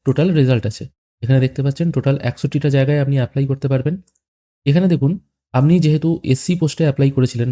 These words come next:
বা এই ফর্মটা যখন আমি অ্যাপ্লাই করছি তখন এসসি হিসেবে অ্যাপ্লাই করছি, যেগুলোতে এসসি আছে সেগুলোতে আপনি প্রেফারেন্সটা আগে রাখার চেষ্টা করবেন এবং কোন জায়গায়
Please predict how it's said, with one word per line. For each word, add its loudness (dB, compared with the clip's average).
বা -2
এই 2
ফর্মটা 0
যখন 0
আমি 2
অ্যাপ্লাই -4
করছি -6
তখন -6
এসসি -2
হিসেবে 0
অ্যাপ্লাই -4
করছি, -6
যেগুলোতে 0
এসসি 0
আছে -6
সেগুলোতে 0
আপনি -2
প্রেফারেন্সটা -2
আগে 0
রাখার -6
চেষ্টা -4
করবেন -2
এবং 0
কোন 4
জায়গায় 2